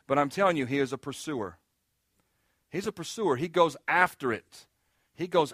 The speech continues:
after it. He, this kid, he is, he is not your average bear.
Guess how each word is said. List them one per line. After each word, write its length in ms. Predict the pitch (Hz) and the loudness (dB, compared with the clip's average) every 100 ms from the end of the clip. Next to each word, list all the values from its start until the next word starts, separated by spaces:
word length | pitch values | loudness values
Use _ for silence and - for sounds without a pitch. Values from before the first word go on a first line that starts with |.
| - | -6
after 440 | 151 196 190 - 131 | 2 4 4 0 -2
it. 100 | 110 | -2
He, 100 | 165 | -4
this 180 | 180 185 | -4 -2
kid, 260 | 196 190 | 2 2
he 160 | 175 190 | 2 -2
is, 140 | 165 143 | -2 -6
he 120 | 165 | -2
is 180 | 175 139 | -2 -2
not 400 | 131 160 180 185 | 0 4 4 4
your 160 | 170 170 | 0 0
average 540 | 160 165 151 156 135 | 4 4 4 -4 -2
bear. 380 | 131 170 139 107 | 4 6 6 2